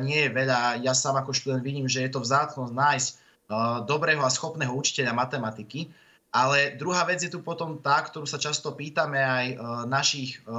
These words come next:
učiteľov z matematiky, že, e, definujme si v tom prípade, ak chceme povinnú maturitu z matematiky, že čo je tá matematika a čo by mala predstavovať.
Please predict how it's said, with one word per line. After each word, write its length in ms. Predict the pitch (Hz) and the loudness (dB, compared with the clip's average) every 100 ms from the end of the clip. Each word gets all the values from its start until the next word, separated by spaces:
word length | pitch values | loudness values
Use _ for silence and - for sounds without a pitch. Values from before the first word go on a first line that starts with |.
| 117 | -6
učiteľov 480 | 135 - 151 139 127 | -6 -2 0 0 0
z 60 | 131 | -2
matematiky, 580 | 131 147 139 143 135 139 | -2 -2 -4 -4 -6 0
že, 140 | 139 135 | 0 0
e, 40 | 135 - _ _ - 117 120 - | -6 -20 _ _ -4 -2 -2 0
definujme 480 | 147 170 202 196 175 | 0 0 0 -2 0
si 160 | 175 160 | 0 -2
v 60 | 165 | -6
tom 160 | 143 | -4
prípade, 400 | 147 185 110 110 | -4 -2 -2 -2
ak 160 | - 117 | -4 -4
chceme 320 | - 147 131 | -2 -2 -2
povinnú 240 | 143 143 | -4 -2
maturitu 480 | 131 131 131 135 131 | 2 2 0 -6 -6
z 80 | 117 | -2
matematiky, 560 | 123 135 131 131 131 131 | -2 0 -2 -4 -6 -6
že 160 | 131 | -2
čo 160 | - 185 | 0 2
je 160 | 226 | 2
tá 160 | 226 127 113 | 0 0 0
matematika 720 | 113 117 107 110 113 104 - | -2 -4 -8 -8 -10 -12 -14
a 80 | - | -2
čo 160 | - | -2
by 80 | 175 | 0
mala 240 | 165 160 - | 2 2 2
predstavovať. 640 | 170 - - 143 - | -2 -2 -2 -4 -6